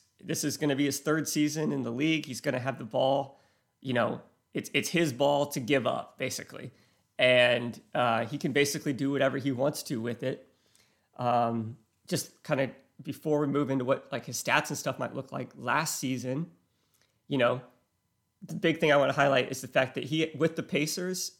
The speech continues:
um, his stats with the Pacers were, like, seventeen and a half points, nine and a half assists, but he only took twelve field goal attempts per game with the Pacers.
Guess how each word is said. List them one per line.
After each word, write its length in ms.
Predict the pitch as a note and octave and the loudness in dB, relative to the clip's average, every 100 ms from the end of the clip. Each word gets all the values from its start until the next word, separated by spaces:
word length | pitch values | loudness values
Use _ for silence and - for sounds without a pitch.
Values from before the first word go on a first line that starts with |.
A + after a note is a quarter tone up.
| _ _ - | _ _ -8
um, 400 | A2 A#2+ - A#2+ | -2 -2 -2 -8
his 260 | D#3+ D3 - | -4 -4 -2
stats 320 | C3+ D3 - | -2 -2 -4
with 120 | D#3 | -10
the 60 | E3 | -4
Pacers 540 | D3+ C3+ C#3+ C3+ C3 | -2 -2 -4 -6 -6
were, 180 | B2+ B2+ | -6 -4
like, 200 | B2 A#2+ | -4 -4
seventeen 460 | - D#3 D#3+ E3 | 0 0 0 -2
and 100 | D#3+ | -2
a 40 | C#3+ | -2
half 180 | C#3+ - | -4 -4
points, 520 | C#3 C3 C3+ - - _ _ _ _ _ _ _ _ | -4 -4 -4 -8 -10 _ _ _ _ _ _ _ _
nine 200 | B2+ C3+ | 4 6
and 120 | C#3+ | 6
a 20 | C#3 | 4
half 200 | C#3 C3+ | 2 0
assists, 600 | - B2 B2 - - - _ _ _ _ _ _ _ - - | -2 -2 -2 -6 -10 -16 _ _ _ _ _ _ _ -20 -6
but 140 | - B2+ | -2 0
he 120 | D#3 | 2
only 200 | D#3 C#3 | 4 2
took 240 | - C3+ | 0 -4
twelve 340 | - D3 C#3 - | 0 0 0 0
field 180 | C#3+ | 0
goal 140 | A#2+ B2+ | 0 -2
attempts 520 | - C3 - - - _ _ _ _ | -2 -6 -4 -6 -8 _ _ _ _
per 180 | D#3 C#3+ | 0 2
game 320 | C#3+ B2+ A#2 | 4 2 2
with 100 | A2 | -6
the 80 | - | -10
Pacers. 480 | - B2+ - - | -8 -8 -8 -12